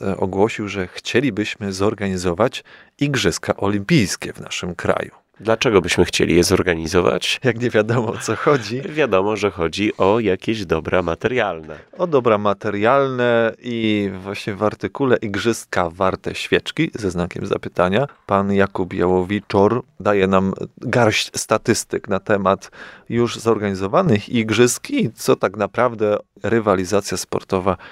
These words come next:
Speaker 1: niesie dla kraju, który to organizuje. Więc, y, możemy myśleć, że chodzi tylko to o sport, ale to nie chodzi o sport, o budowanie marki, budowanie bazy,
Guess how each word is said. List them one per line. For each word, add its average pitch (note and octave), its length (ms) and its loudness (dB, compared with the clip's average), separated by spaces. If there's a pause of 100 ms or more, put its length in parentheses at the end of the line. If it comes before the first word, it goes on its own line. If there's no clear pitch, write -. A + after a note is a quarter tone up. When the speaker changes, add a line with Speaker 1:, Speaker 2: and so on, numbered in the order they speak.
(280)
Speaker 1:
niesie G#2+ 600 2
dla F#2 200 -2
kraju, F2+ 440 2
który F2+ 320 -2
to - 200 -6
organizuje. F#2 840 2 (540)
Więc, A#2 320 0
y, G#2+ 260 6 (240)
możemy F#2+ 420 2
myśleć, G2 340 4
że F#2+ 80 4
chodzi F#2 300 2
tylko F#2 280 -2
to - 160 0
o D#3+ 140 0
sport, - 420 0 (120)
ale F3 280 0
to - 140 -8
nie F2 160 -6
chodzi F#2+ 400 0
o - 100 -4
sport, - 440 -2
o - 60 -2
budowanie F#2+ 560 2
marki, G2+ 540 0 (100)
budowanie G2 1080 4
bazy, G2 600 -2